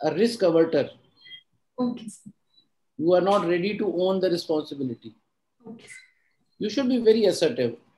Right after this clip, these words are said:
Speaker 1: "Sir, I would do this. I would,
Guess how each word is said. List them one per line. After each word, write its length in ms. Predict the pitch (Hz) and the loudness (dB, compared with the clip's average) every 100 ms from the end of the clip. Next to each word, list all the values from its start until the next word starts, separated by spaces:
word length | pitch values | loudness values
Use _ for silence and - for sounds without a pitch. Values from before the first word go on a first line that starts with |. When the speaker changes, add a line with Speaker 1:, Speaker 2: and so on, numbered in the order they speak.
| _ | _
Speaker 1:
"Sir, 280 | - 214 208 | -4 -4 0
I 200 | 160 180 | 2 2
would 320 | 190 196 196 - | 4 2 2 0
do 200 | 170 175 | 2 4
this. 520 | 156 135 - - - _ _ _ _ _ _ _ _ _ - | 4 2 -4 -16 -20 _ _ _ _ _ _ _ _ _ -2
I 160 | 160 | 0
would, 200 | 165 180 | 2 -2